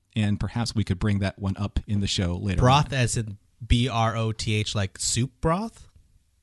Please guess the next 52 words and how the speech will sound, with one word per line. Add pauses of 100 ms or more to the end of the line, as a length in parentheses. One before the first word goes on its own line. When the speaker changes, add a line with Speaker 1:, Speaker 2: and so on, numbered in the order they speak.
(320)
Speaker 1:
I
believe
so. (520)
Yeah.
Speaker 2:
Well, (360)
I
am
a
big
fan
of
broth. (120)
I'm
a
big
fan
of
pho,
Vietnamese
noodle
soup.
So
I, (280)
I,
Speaker 1:
Oh, (100)
Speaker 2:
I
Speaker 1:
pho,
Speaker 2:
mean,
Speaker 1:
yeah.
Speaker 2:
I'm
sure
Chef
was
whipping
up (100)
all
of
that (420)
all
the
time
in
the
mess
hall.
So,
um,
we
should
definitely
do
a